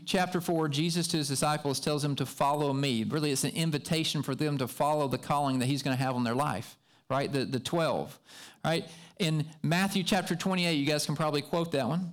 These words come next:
"Go, therefore, make disciples of all the nations, baptizing them in the name of the Father, the Son, the Holy Spirit, teaching them to observe all that I've commanded." Acts chapter one, Jesus talking to the disciples, "But you'll receive power when the Holy Spirit's come upon you,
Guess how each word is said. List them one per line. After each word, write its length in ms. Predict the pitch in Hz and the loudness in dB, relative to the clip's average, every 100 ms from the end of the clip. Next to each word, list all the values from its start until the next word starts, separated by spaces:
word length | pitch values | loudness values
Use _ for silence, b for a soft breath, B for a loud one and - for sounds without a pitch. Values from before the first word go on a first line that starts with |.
| - | -6
"Go, 240 | 139 180 196 | 0 2 2
therefore, 580 | 170 160 160 147 185 214 - | 2 0 0 0 0 -2 -4
make 220 | 156 170 | 0 0
disciples 540 | 175 160 160 160 170 143 | 0 0 0 2 0 2
of 60 | |
all 140 | 131 165 | 2 2
the 100 | 208 | 2
nations, 420 | 147 135 151 131 | 2 0 0 -2
baptizing 640 | 131 151 156 165 151 147 | 0 0 0 0 0 0
them 120 | 139 139 | 0 0
in 40 | |
the 80 | 127 | 2
name 80 | 113 | 2
of 120 | 107 | 0
the 60 | |
Father, 400 | - 131 151 196 - b b - | 0 0 0 -4 -6 b b -6
the 60 | |
Son, 340 | 131 - 131 135 | -2 0 0 0
the 60 | |
Holy 140 | 135 131 | 0 0
Spirit, 360 | - - - | 0 -2 -4
teaching 540 | - 208 247 - 170 123 | -2 0 0 0 0 2
them 340 | 110 110 101 B B - | 2 0 -2 B B -6
to 100 | 165 | -2
observe 300 | 135 131 123 | 0 0 2
all 140 | 120 | 2
that 80 | 113 | 0
I've 80 | 110 | -2
commanded." 460 | 156 165 185 107 101 - - | -2 0 0 -2 -4 -6 0
Acts 280 | 165 165 | 0 0
chapter 360 | - 180 175 190 | 0 0 0 0
one, 320 | 196 254 92 - _ B B B B _ - | 0 0 -4 -12 _ B B B B _ -4
Jesus 280 | 127 131 143 | -2 0 0
talking 320 | 160 151 165 | 0 2 0
to 100 | 156 | 0
the 100 | 156 | 0
disciples, 400 | 156 185 196 123 | 0 0 0 0
"But 100 | 135 | 0
you'll 140 | 160 | 2
receive 360 | 190 175 190 170 | 0 0 0 0
power 240 | 185 185 | 0 2
when 120 | 160 135 | 2 0
the 40 | |
Holy 180 | 143 147 | 0 0
Spirit's 300 | - 165 - | 0 -2 -2
come 140 | 165 | -2
upon 380 | 147 - 175 185 | -2 0 0 0
you, 240 | 113 117 | 0 -2